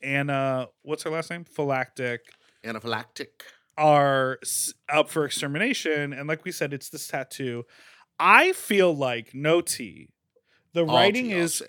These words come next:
Speaker 1: one thousand percent on the wall that there is no way they would keep Anna over Neo.
Speaker 2: Yeah, if I was, if I was Anna, or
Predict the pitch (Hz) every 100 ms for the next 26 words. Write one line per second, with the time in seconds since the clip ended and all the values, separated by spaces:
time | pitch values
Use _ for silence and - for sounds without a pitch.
0 | - 139 131 151 170 180 185 185 - _
1 | - - 170 185 208 196 208 - 180 -
2 | 156 143 147 131 123 113 113 120 - _
3 | _ 160 151 170 160 143 147 165 175 185
4 | 190 175 151 165 156 143 131 131 113 147
5 | 147 147 131 - 160 156 - 139 143 143
6 | 131 135 131 131 123 123 127 107 - -
7 | 160 _ _ _ - 156 151 117 - 160
8 | 160 180 226 214 - 175 165 156 165 165
9 | 156 156 139 - 123 135 131 113 - 120